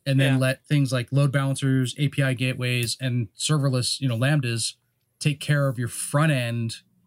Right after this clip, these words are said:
Speaker 1: to serve all of that to your customers.
Speaker 2: Yeah, the,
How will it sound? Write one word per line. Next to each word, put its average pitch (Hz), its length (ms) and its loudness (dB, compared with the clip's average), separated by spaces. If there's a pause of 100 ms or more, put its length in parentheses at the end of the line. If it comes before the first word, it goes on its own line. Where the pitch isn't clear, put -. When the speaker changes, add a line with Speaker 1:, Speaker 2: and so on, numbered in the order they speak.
(300)
Speaker 1:
to - 100 -2
serve 147 460 2
all 127 180 0
of 113 80 -2
that 127 200 0
to - 80 -12
your 113 80 -4
customers. - 640 -8
Speaker 2:
Yeah, 117 220 -10
the, 147 280 -6